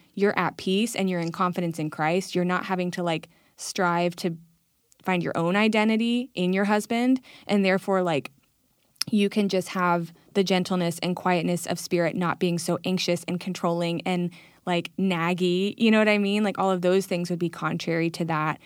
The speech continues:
Um, so it doesn't mean, like, don't be yourself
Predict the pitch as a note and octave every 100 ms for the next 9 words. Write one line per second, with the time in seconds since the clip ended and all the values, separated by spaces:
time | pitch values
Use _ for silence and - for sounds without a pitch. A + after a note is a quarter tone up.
0 | - - - F3 E3 E3 G#3+ G#3 G#3+ G3+
1 | G#3 G3 F#3 E3 - - _ _ - F#3+
2 | F3+ F3+ F3+ F3 E3+ F3 - _ _ _
3 | - F#3+ G3 G3+ E3 F3+